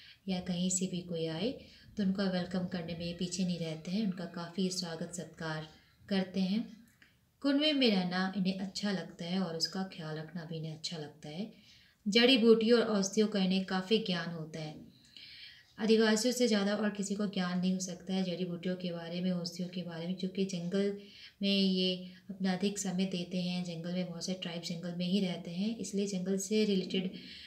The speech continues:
जो भी पेड़ पौधे हैं, पशु पक्षी हैं, जड़ी बूटियाँ हैं, औषधियाँ हैं, उनका knowledge अच्छा खासा इन आदिवासियों को होता है। अपनी संस्कृति, भूमि और भाषा से काफ़ी प्रेम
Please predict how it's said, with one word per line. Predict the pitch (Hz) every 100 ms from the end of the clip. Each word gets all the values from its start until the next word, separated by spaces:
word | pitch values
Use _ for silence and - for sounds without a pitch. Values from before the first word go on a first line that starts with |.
| - -
जो | 196
भी | 208
पेड़ | - 196 202
पौधे | 208 - - 202 185 190
हैं, | 185 185 180
पशु | 185 - 196
पक्षी | 190 185 - 190
हैं, | 190 185
जड़ी | 185 185 196 190 - - -
बूटियाँ | 214 208 202
हैं, | 190 190
औषधियाँ | 180 180 190 190
हैं, | 190 180
उनका | 180 175
knowledge | 170 160 208 254 - - - _ _ -
अच्छा | 220 - 208
खासा | 185 180 -
इन | 220 233 -
आदिवासियों | 190 185 170 165 - 202
को | 269
होता | - - 151 143
है। | 143 147 - - - - -
अपनी | 247 320
संस्कृति, | 311 220 190 190 - 190 185 190 190 190
भूमि | 185 170 175
और | 180 165
भाषा | 160 156 151 175
से | 160 175
काफ़ी | 160 160 156 226
प्रेम | 226 - 190 196 214